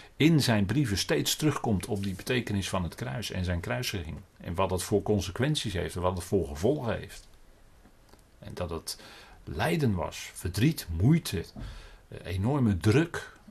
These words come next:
eh, verlatenheid, eh, duisternis. Maar dat zou een geweldige vrucht gaan opleveren in licht,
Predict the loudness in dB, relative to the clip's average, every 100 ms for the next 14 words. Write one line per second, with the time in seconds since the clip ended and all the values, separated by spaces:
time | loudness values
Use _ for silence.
0 | -16 -14 -10 -4 2 2 2 0 2 2
1 | -2 -8 -14 -18 -20 -20 -20 -20 -14 -10
2 | -8 -8 -6 -2 2 2 4 4 4 0
3 | -6 -10 -20 _ -12 -4 2 2 2 -2
4 | -8 -18 _ -8 -4 -4 -2 -2 -2 -4
5 | -2 2 2 2 0 0 -2 -2 -4 -6
6 | -6 -4 -2 -2 -2 -4 -2 0 0 -2
7 | -8